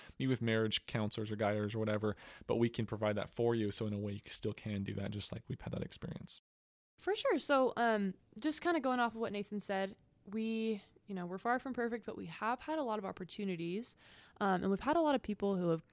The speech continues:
Speaker 2: been able to guide us, kind of mentors along the way. Um, one thing in particular that stands out is we were able to meet with a marriage and family therapist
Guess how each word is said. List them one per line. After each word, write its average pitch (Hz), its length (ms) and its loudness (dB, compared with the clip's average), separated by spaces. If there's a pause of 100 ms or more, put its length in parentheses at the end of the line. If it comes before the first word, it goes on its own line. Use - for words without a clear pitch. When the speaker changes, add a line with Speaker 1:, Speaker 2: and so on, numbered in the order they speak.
(160)
Speaker 2:
been 175 120 2
able 180 220 0
to 285 120 -2
guide 294 220 0
us, 285 140 2
kind 214 180 -2
of 185 60 2
mentors 208 640 0
along 185 260 0
the 175 80 2
way. 202 360 0 (360)
Um, 196 240 6
one 262 160 6
thing 480 180 0
in 349 80 4
particular 220 500 0
that 208 160 0
stands 190 320 -2
out 180 300 0
is 175 420 0 (320)
we 233 120 4
were 330 180 2
able 220 280 2
to - 120 -6
meet 190 240 0
with 190 220 -2
a 185 60 -2
marriage 180 380 -2
and 185 140 -2
family 175 220 -2
therapist 196 720 0